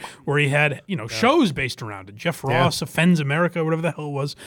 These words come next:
Speaker 1: Um,
Speaker 2: Mm.
Speaker 1: things, things like that. So, uh,
Speaker 2: Bumpin' mics.
Speaker 1: Oh, yeah. So,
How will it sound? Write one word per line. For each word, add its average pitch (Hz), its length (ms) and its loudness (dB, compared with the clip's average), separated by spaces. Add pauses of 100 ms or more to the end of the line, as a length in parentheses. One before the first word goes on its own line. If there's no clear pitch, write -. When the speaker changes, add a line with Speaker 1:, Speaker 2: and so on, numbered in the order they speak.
(260)
Speaker 1:
Um, 107 400 -2
Speaker 2:
Mm. 127 140 0
Speaker 1:
things, 165 300 4
things 165 160 0
like 120 160 -2
that. 170 220 -2 (380)
So, 104 380 4
uh, 98 240 2
Speaker 2:
Bumpin' 107 300 2
mics. 104 540 -4 (140)
Speaker 1:
Oh, 180 80 -6
yeah. 131 220 -4 (100)
So, 254 420 2